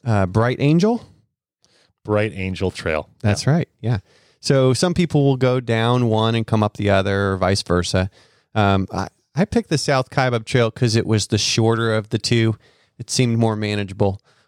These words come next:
Speaker 1: although the elevation change on both of them is pretty similar.
Speaker 2: Okay.
Speaker 1: So even if you go on the Bright Angel Trail, it's a little bit longer distance-wise, but your, your elevation change is kind of spread out over a longer distance, so it might not be quite as strenuous.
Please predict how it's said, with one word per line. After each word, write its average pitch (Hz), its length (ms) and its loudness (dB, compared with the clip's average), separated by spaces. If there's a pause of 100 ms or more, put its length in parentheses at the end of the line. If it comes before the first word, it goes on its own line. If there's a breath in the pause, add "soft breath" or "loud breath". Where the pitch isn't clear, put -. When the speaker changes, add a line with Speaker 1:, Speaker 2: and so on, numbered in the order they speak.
(100)
Speaker 1:
although 135 600 2
the 113 180 -2
elevation 113 680 -2
change 120 380 0
on 107 140 2
both 101 220 0
of 101 80 -2
them 92 140 0
is 90 120 -2
pretty - 220 -6
similar. - 500 -8 (180)
Speaker 2:
Okay. 110 100 2
Speaker 1:
So 98 260 -2 (300 loud breath)
even 131 180 2
if 131 120 0
you 123 140 2
go 120 320 0
on 113 160 0
the 104 80 -4
Bright 98 240 -2
Angel 98 320 -6
Trail, 98 420 0
it's 95 140 -6
a - 20 -6
little 110 220 2
bit 104 160 -4
longer 101 560 -2
distance-wise, 147 960 0
but 113 240 -2
your, 104 320 -4
your 107 240 -2
elevation 104 600 0
change 104 460 0
is 101 200 -2
kind 101 300 0
of 98 340 0
spread 110 360 0
out 98 200 -2
over 95 260 -2
a 95 80 0
longer 90 280 0
distance, - 420 -4
so 107 160 2
it 90 60 0
might 90 200 -2
not 87 220 -6
be 104 100 -6
quite 95 320 -4
as 90 100 -8
strenuous. 90 720 -2